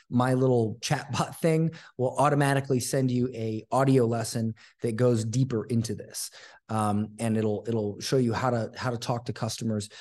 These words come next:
who have objections like that. But the, the, the, the, the reason why I'm saying this is because most people get distur-, discouraged. They think that their customers suck, that they're tire kickers.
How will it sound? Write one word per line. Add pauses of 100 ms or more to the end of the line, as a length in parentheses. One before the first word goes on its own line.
(160)
who
have
objections
like
that. (280)
But
the,
the,
the,
the,
the
reason
why
I'm
saying
this
is
because (1200)
most
people
get
distur-,
discouraged.
They
think
that
their
customers
suck, (260)
that
they're
tire
kickers.